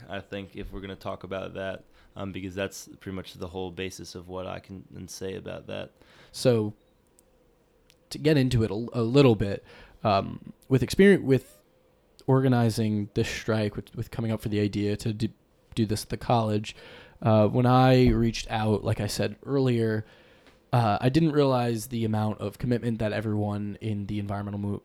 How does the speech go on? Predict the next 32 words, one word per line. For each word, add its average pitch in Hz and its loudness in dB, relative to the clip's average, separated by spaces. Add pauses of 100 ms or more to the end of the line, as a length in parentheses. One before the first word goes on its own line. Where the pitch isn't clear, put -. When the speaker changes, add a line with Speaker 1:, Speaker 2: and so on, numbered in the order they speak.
(360)
Speaker 2:
movement 104 -2
here 101 -4
in 104 -4
the 104 -4
environmental 101 -6
community 104 -4
had 104 -10
already 104 -10
put - -4
in. 120 -4 (1300)
Um, 101 -4 (300)
so 110 4
I 113 -2
remember 107 -2
it 107 -4
had, 107 -4 (200)
it 120 -2
was 107 0
probably 117 2 (280)
the 110 -8
first - -4
week, 120 -4
it - -6
was 117 -2
syllabus 120 0
week 107 -4
when 110 -4
we 107 -2
had 104 -4 (380)
our 107 -2
first 113 -2
meeting, 110 -2